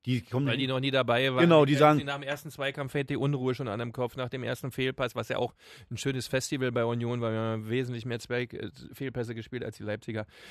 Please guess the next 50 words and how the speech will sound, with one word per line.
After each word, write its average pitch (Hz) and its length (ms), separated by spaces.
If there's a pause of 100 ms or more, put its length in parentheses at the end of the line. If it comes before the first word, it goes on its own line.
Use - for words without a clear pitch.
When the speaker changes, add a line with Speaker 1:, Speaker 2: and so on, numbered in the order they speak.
(180)
Speaker 2:
Und 107 140
das 120 200
darf 120 200
dir 120 180
alles 113 200
nicht 110 160
passieren. 117 340
Du 107 60
kriegst - 220
keine 117 160
Sicherheit 110 500
rein. 107 160
Du 107 60
bist 117 180
total 120 300
unruhig. 113 420
Die 127 120
Mannschaft 120 380
zerfleddert 113 520
sich. 110 220
Die 123 120
Mannschaftsteile 117 580
stehen 117 180
so 117 100
weit 117 160
auseinander. 107 680 (460)
Äh, 123 220 (160)
und 127 140
das 135 220
muss 135 160
man 143 120
echt 123 200
gegen 127 140
Augsburg - 400
alles 117 220
verändern. 156 520
Ich - 100
bin 170 140
gespannt, 147 300
wie 131 40
es 123 120
macht. 123 260
Speaker 1:
Wie, 185 160 (100)
wie 196 160
tickt - 360
denn 160 140
jemand, 151 500
der 120 160
noch 117 260
nie 143 400